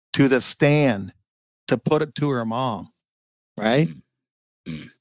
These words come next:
Speaker 1: 'Cause, uh, what's more effective than calling a family member to give bad testimony against a defendant or mother? And then how is, wh-,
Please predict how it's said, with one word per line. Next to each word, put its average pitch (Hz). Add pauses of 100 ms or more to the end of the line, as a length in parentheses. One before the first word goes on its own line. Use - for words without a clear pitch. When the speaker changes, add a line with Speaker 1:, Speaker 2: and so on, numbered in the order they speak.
(520)
Speaker 1:
'Cause, -
uh, 175
what's 170
more 175
effective 139
than 120 (300)
calling 143
a 120
family 147
member 98 (560)
to 147
give 131
bad 139
testimony 131
against 120
a -
defendant 123
or 107
mother? 117 (920)
And 135
then 131
how 147
is, 131 (180)
wh-, 139